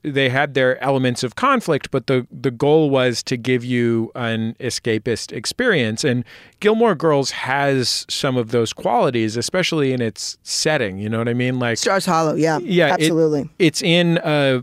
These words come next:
Speaker 1: it's in kind of a dream town.
Speaker 2: Mm-hmm.
Speaker 1: Um,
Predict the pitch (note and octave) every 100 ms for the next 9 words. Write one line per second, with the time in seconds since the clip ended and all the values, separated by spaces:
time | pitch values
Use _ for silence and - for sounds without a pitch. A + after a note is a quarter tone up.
0 | - C#3+ - D3+ D3+ D3+ C#3+ C3+ A#2+ A2
1 | A2+ D3 F3+ F3 D3+ G#2 F#2 C#2+ E2+ A2+
2 | _ G3+ F3+ G3 A#3+ - _ _ C#3+ C3+
3 | B2+ B2 B2 A#2+